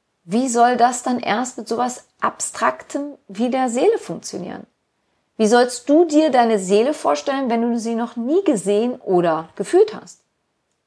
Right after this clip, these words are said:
Wenn du nicht weißt, was sie eigentlich von dir will? Da hilft dir auch nicht der Satz weiter, "Aber wir sind doch alle Seelen." So einfach ist es nicht zu erklären.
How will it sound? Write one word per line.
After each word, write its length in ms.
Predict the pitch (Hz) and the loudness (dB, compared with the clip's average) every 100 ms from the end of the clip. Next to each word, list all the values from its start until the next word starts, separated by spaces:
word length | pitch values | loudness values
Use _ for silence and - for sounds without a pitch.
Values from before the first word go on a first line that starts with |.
| _ - | _ -4
Wenn 160 | 175 | 0
du 100 | 202 | 2
nicht 220 | 208 214 220 | 2 0 0
weißt, 420 | 220 349 370 - | 0 0 -4 -6
was 140 | 185 | -8
sie 140 | - - | -8 -6
eigentlich 360 | 175 190 185 | -8 -8 -12
von 200 | - 185 | -10 -6
dir 180 | 202 190 | -4 -2
will? 240 | 311 349 - _ _ _ _ _ _ _ _ _ _ _ _ _ _ | -2 -2 -10 _ _ _ _ _ _ _ _ _ _ _ _ _ _
Da 80 | 214 | 2
hilft 240 | 208 254 254 | 4 4 4
dir 100 | 214 | 2
auch 60 | |
nicht 180 | 226 226 | 2 0
der 140 | 220 | 0
Satz 400 | 208 208 - - | 2 0 -2 -2
weiter, 560 | 226 220 220 233 226 - _ - | 2 2 2 2 2 -2 _ -8
"Aber 200 | 180 208 | -2 2
wir 100 | 214 | 2
sind 240 | 226 381 349 | 0 -2 -4
doch 120 | - | -2
alle 240 | 170 170 | -2 -2
Seelen." 480 | 170 170 160 - 202 _ _ _ _ _ _ _ _ _ _ _ _ _ _ _ _ _ _ | -6 -8 -8 -14 -20 _ _ _ _ _ _ _ _ _ _ _ _ _ _ _ _ _ _
So 100 | - | -2
einfach 300 | 254 311 339 | 2 2 2
ist 180 | 349 - | 0 -2
es 100 | 320 | -2
nicht 280 | 302 302 - | -2 -4 -6
zu 80 | - | -6
erklären. 680 | - - 151 156 131 - | -4 -4 -2 -2 -6 -10